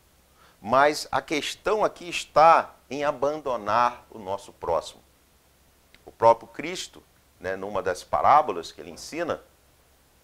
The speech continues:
ele fala que o nosso próximo são aquelas pessoas que estão ao nosso redor. E muitas vezes nós estamos envolvidos com tantas coisas,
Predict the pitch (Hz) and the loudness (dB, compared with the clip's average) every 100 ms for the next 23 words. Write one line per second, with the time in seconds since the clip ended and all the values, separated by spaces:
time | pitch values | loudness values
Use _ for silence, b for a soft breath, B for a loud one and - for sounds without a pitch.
0 | _ b b 90 98 - 131 135 117 110 | _ b b -10 -2 2 2 2 -8 -10
1 | - 117 117 131 110 - 113 147 156 151 | -10 -6 -6 -6 -10 -2 2 0 -2 -14
2 | - 147 143 139 131 - 127 127 - 131 | -10 -10 -10 -10 -10 -8 -8 -8 -10 -16
3 | - 123 143 - b b - 123 107 110 | -4 -4 -4 -10 b b -10 -8 -8 -8
4 | 110 131 80 73 - _ _ _ _ b | -10 -8 -6 -6 -8 _ _ _ _ b
5 | b b 127 185 202 180 123 113 143 190 | b b -8 -6 -4 -4 -4 -4 -2 -2
6 | 139 135 147 180 180 160 170 147 110 165 | -4 -6 -8 -8 -8 -6 -4 -4 -4 -6
7 | 175 170 139 - 190 220 156 - - 123 | -10 -10 -14 -8 -8 -6 -8 -10 -8 -6
8 | 120 95 - | -6 -14 -20